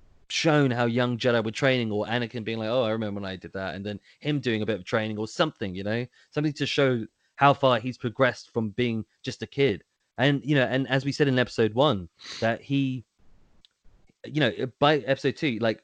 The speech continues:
you know, in episode one, he was a tech obsessive, you know, he was building all sorts of things. He was this sort of little genius. And then by episode two, he's completely done away with that.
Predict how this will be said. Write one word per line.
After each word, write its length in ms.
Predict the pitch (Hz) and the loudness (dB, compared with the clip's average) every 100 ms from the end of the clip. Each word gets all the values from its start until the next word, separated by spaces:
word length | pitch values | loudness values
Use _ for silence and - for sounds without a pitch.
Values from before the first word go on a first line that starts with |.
| - | -6
you 100 | 143 | -4
know, 60 | 110 | -2
in 160 | 135 | -2
episode 260 | 156 - 139 | -2 -2 -2
one, 140 | 135 | -2
he 100 | 110 | -2
was 180 | 113 110 - - | -4 -6 -10 -12
a 40 | |
tech 400 | - - 170 - | -12 -2 -2 -2
obsessive, 560 | 123 - 165 151 - 85 | -8 -4 -4 -4 -10 -8
you 80 | 98 | -8
know, 60 | |
he 80 | 98 | -6
was 140 | 107 95 | -6 -2
building 340 | 135 127 113 | -2 0 -2
all 180 | 127 143 | 0 -2
sorts 280 | 135 113 - | -4 -12 -10
of 60 | |
things. 260 | - 107 95 | -8 -8 -6
He 40 | |
was 120 | 107 | -10
this 160 | - 120 | -10 -12
sort 260 | - 139 95 | -2 -2 -2
of 120 | - _ _ - | -14 _ _ -4
little 200 | 131 110 - | -2 -2 -2
genius. 640 | 139 185 123 87 - - _ | 0 2 0 -4 -10 -20 _
And 120 | 120 120 | -4 0
then 220 | 123 117 | 0 2
by 160 | 127 | 2
episode 260 | 139 - 117 | 2 0 -2
two, 240 | 143 127 104 _ _ _ | 0 -2 -2 _ _ _
he's 140 | 131 | -4
completely 420 | - 143 214 143 | -2 0 0 0
done 200 | 120 131 | 0 0
away 200 | 120 135 | 4 2
with 140 | 107 - | 2 -6
that. 300 | 73 107 | -10 -10